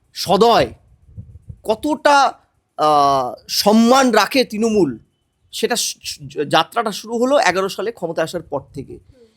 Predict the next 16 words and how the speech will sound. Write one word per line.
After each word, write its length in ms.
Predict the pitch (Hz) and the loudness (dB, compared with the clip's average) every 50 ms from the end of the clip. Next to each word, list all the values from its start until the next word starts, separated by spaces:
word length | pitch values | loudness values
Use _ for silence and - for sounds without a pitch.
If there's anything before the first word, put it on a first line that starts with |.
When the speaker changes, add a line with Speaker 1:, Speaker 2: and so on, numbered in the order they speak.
| _ _ - | _ _ -4
Speaker 1:
এবং 260 | 180 233 311 339 - - _ _ _ _ - - - _ - | 0 2 2 2 0 -4 _ _ _ _ -20 -20 -14 _ -2
এখানে 300 | 185 180 - 262 262 294 | -2 0 2 2 2 2
যদি 220 | 262 285 269 294 285 | 0 0 0 -2 -2
তোমাকে 320 | 285 277 277 269 294 294 | 0 0 -2 0 0 -2
সিরিজ, 600 | - - - 254 294 330 370 311 240 196 - - _ _ _ - | -4 -2 2 4 4 4 4 4 0 -2 -14 -18 _ _ _ 0
আহ, 300 | 185 190 175 165 151 156 | 2 2 4 2 2 0
ধরি, 460 | 151 143 160 214 254 233 170 120 101 _ _ _ _ _ _ _ | -2 0 0 0 2 2 0 -2 -6 _ _ _ _ _ _ _
শিক্ষকদের 540 | - - 240 226 _ - - 254 240 208 269 | -12 -12 -12 -12 _ -2 -2 -2 -2 -2 -4
সাথে 280 | - - 262 254 262 262 | -4 -2 -2 0 0 2
এগারো 340 | 240 180 170 180 208 214 208 | 4 4 2 2 0 -2 -2
সালের 300 | - - 233 240 240 233 | -2 -2 0 0 0 -2
ক্ষমতায় 380 | - 175 170 185 185 226 214 | -2 -6 -6 -4 0 0 0
আসার 200 | 208 208 233 226 | 0 0 -4 -6
পরে 160 | 214 226 226 | -4 -2 -2
মমতা 340 | 233 185 160 165 175 170 196 | 0 0 0 0 2 0 0
ব্যানার্জির 760 | 190 196 202 202 208 196 180 170 208 220 233 233 247 247 - | 0 0 0 -2 -2 -2 -4 -6 -6 -2 0 0 0 -2 -2